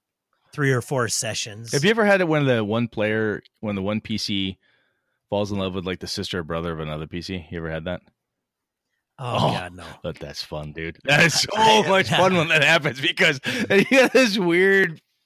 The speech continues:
Speaker 2: "fuck you, I hate you" brother-in-law thing going. It's, it's,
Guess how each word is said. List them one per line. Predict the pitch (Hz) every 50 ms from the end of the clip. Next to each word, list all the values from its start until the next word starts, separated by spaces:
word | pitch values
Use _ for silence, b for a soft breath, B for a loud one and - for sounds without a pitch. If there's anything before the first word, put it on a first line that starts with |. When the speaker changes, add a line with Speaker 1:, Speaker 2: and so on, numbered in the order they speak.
| _ -
Speaker 2:
"fuck | 92 165 170 - -
you, | 156 151 156 151 156 151
I | 143 139
hate | 139 143 143 147 98
you" | 127 143 143 143 135
brother-in-law | 135 139 135 135 135 135 131 135 131 131
thing | 131 - 135 131
going. | 127 127 127 135 127
It's, | 80 92 95 - - - - - - -
it's, | - 80 - - - - -